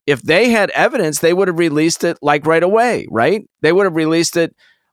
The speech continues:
in the next hour. They wouldn't have just asserted, asserted that Hamas was there. They would have made some point to show that it was true."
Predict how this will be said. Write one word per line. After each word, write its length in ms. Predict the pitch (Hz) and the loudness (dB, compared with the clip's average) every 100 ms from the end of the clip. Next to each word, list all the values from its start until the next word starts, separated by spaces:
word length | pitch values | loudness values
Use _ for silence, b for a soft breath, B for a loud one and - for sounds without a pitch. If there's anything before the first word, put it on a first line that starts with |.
| _ - | _ -2
in 120 | 175 | 0
the 100 | 160 | 0
next 260 | 170 - | 0 0
hour. 300 | 175 175 127 | 0 2 0
They 220 | 131 147 - | 2 0 -2
wouldn't 340 | 175 190 190 - | -2 -2 -4 -8
have 240 | 139 151 127 | -4 -2 -2
just 340 | 156 160 - 127 | -2 -2 -4 -4
asserted, 1000 | 127 - - 185 214 220 156 113 - _ _ _ 131 | -4 -4 -2 0 0 0 -2 -2 -8 _ _ _ -4
asserted 600 | - - 180 185 156 123 | -2 0 0 0 -2 0
that 200 | 123 - _ _ - | -2 -2 _ _ -8
Hamas 420 | - 131 123 117 | -4 -2 -2 -2
was 140 | 110 104 | -4 -2
there. 160 | 120 | -2
They 140 | 131 147 | 0 0
would 140 | 175 | -2
have 120 | 165 - | -4 -6
made 260 | 160 156 - | -4 -2 -2
some 240 | 175 156 | -4 -4
point 320 | - 160 160 | -4 -4 -4
to 100 | - | -4
show 440 | 143 - 143 151 147 | -2 0 2 2 0
that 160 | - 147 | -2 -2
it 120 | 151 | -2
was 180 | 160 151 | -2 -4
true." 460 | - 226 233 117 | -2 2 2 0